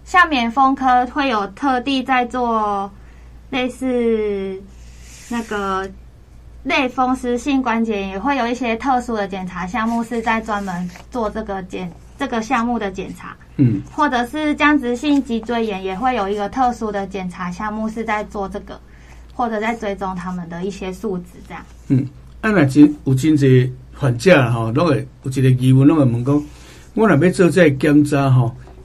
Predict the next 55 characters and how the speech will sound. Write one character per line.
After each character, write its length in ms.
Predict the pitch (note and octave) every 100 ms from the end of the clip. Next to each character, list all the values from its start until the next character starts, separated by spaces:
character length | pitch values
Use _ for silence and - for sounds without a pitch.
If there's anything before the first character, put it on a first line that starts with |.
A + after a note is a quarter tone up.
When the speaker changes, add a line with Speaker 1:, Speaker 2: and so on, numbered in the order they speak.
| -
Speaker 2:
到 200 | - G#3
底 180 | F3+ G3
是 220 | C3+ B2+ C3
爱 120 | F#3+
饭 320 | C3 - B2+
前 180 | A#2 B2+
饭 300 | A#2+ - A2+ A2+
后， 280 | A#2+ B2 C3
还 140 | G3+ C3
是 140 | B2+
早 240 | - E3 D#3
起 120 | E3
时 220 | C3 C#3
啊， 40 | D3
日， 160 | C3 B2+ - - - - -
暗 200 | F3 C3+
时 140 | B2+
啊， 120 | D3 C3+ - - -
什 120 | -
么 100 | F#3+
时 180 | F#3+ D3+
阵 160 | C#3 C#3+
去 140 | E3
检 240 | C#3+ D#3 D3
查 100 | D#3
会 100 | -
较 160 | B2+ C3
准？ 280 | - D3+ B2+ - - - - - - - -
Speaker 1:
嗯， 380 | B3+ A#3 A3+ A3+ -
伊 160 | C#4+
其， 320 | C#4+ C4 B3+ - -
其 100 | C#4+
实 160 | C#4+ C4+
一 140 | E4+
般 500 | - D#4 D4+ D4+ C4+
咱 260 | C4+ C#4 D4
病 320 | - A#3 G#3+
医 280 | A3 A3+ A3
看 220 | - D4 C4
门 200 | A#3 A3+
诊 180 | C#4+
的 40 | B3
时 180 | A#3 G#3+
间， 240 | G#3+ G#3+
其 120 | G#3+
实 160 | G3+ G#3
拢 160 | G#3+
是 200 | A3+ F#3 F3 -
会 160 | F#3+
早 140 | F#3 A#3 A3+ A3+ - -
医 160 | A#3 A#3
生 260 | A3+ A3+
看 300 | A3+ C4+ B3
诊 160 | G#3 F#3
的 180 | F#3+